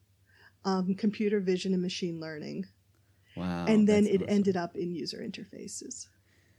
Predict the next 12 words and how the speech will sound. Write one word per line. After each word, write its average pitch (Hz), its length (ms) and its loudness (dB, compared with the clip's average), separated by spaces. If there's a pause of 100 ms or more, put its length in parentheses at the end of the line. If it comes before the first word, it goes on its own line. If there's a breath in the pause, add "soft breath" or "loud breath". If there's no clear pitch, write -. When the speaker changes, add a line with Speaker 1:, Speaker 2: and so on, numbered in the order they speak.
(240 soft breath)
Speaker 2:
Okay, 127 220 4
so, - 120 -8
but 127 140 4
really 160 240 8
quickly, 101 480 2 (200)
like, 101 320 0
w-, 104 300 -6
we, 131 380 4
we 127 160 2
can 135 420 6
do 92 180 4
it. 90 200 0